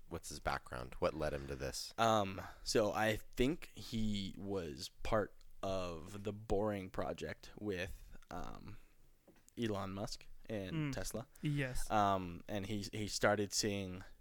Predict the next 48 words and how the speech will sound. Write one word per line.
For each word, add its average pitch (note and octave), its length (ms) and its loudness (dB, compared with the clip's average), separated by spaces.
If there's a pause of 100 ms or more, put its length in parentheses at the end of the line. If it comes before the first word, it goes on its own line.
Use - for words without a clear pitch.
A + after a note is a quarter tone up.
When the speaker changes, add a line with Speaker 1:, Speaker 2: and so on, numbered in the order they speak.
(320)
Speaker 2:
what G2+ 500 0 (160)
their F#2+ 640 0 (460)
technology G2+ 460 2
could G2 180 -4
do, G2 240 0 (400)
but A2+ 140 2
thought, F#2 220 6
"What G#2 140 6
if G#2 120 -2
we G#2+ 60 2
took - 180 2
this G2+ 120 -2
to G#2+ 100 2
the F#2+ 60 2
next F#2 240 -4
level F#2+ 220 -2
and F#2 80 -4
used F#2 240 -4
it - 160 -8 (320)
in F#2 140 -6
weaponry?" E2 460 -6 (500)
But A2 200 6
Elon G#2 300 2
Musk G2 240 0
wasn't F#2+ 220 0
a - 40 -12 (200)
fan G#2 240 4
of E2+ 80 -4
that, C#2 300 -6 (240)
or F#2 340 -2 (240)
Tesla, G#4 400 2
Speaker 3:
Eh, - 40 4
Speaker 2:
the - 120 0
Speaker 3:
he'd - 100 2
Speaker 2:
Boring - 240 8
Speaker 3:
be - 60 8
a A4 40 8
Speaker 2:
Project. - 200 8
Speaker 3:
fan G3+ 100 8
of F3 120 4
that. D#3 260 8
Speaker 2:
Yeah, A2+ 100 12
I B2 40 8
think A#2+ 200 4
Elon G#2 240 4
Musk F#2 240 -2
would F#2 120 -4
be. E2+ 160 -6